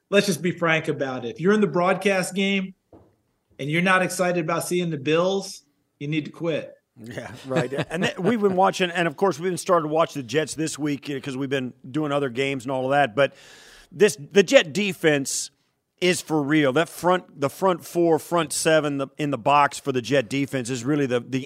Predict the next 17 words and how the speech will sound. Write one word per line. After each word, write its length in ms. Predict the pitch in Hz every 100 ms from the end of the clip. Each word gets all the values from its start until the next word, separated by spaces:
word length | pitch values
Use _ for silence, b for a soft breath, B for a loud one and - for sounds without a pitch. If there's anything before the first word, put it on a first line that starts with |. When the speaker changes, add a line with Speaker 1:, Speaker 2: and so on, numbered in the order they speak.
| 143
Speaker 2:
engine, 340 | 147 139 127
I 120 | 127
think, 240 | 127 135 123
that 160 | 110
drives 460 | 104 127 131 131 101
this 200 | 117 -
team. 380 | - 139 127 120
I 80 | 120
mean, 160 | 123
is 80 | 117
that 160 | 151 147
how 80 |
you 200 | 139 139
see 220 | 147 156 151
it 60 |
as 100 | 131
well? 380 | 131 143 143